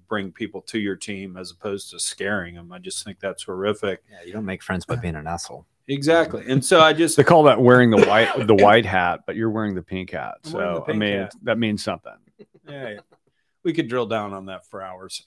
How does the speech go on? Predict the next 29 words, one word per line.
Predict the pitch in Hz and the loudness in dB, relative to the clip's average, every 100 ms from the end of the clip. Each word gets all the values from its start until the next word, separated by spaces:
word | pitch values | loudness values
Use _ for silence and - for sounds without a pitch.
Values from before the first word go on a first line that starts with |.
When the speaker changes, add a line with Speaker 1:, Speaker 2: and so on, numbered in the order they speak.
| - | -4
Speaker 1:
Um, | 156 147 135 107 | 0 0 -2 -6
but | 143 135 - | -6 -6 -6
the, | 139 123 117 113 107 _ 113 | -8 -8 -8 -10 -14 _ -14
the, | 123 117 113 107 104 98 _ | -12 -10 -12 -12 -14 -18 _
the | 127 | -2
whole | 131 160 | -2 -4
thing | 151 120 | -6 -6
I | 120 | -6
would | 117 110 | -8 -12
wanna | 107 110 104 | -12 -12 -14
just | 104 101 - | -14 -12 -12
say | 107 104 101 - | -12 -14 -14 -16
to | 107 104 | -14 -14
the | 98 101 | -14 -10
audience | 110 107 98 107 | -10 -10 -12 -14
out | 104 | -16
there | 104 | -14
listening | 98 104 101 101 98 95 | -12 -10 -12 -14 -20 -20
is, | 95 - - _ _ | -20 -20 -20 _ _
hey | 127 | -6
guys, | 120 110 101 - _ _ | -4 -4 -8 -14 _ _
to | - | -10
use | 113 123 | -8 -6
these | 127 110 | -8 -10
phones, | - 127 123 123 120 117 - | -10 -8 -6 -8 -10 -12 -14
to | 113 | -12
use | 117 120 | -12 -12
this | 117 | -12
computer, | - 104 - 131 131 107 98 87 | -12 -14 -10 -6 -4 -4 -6 -10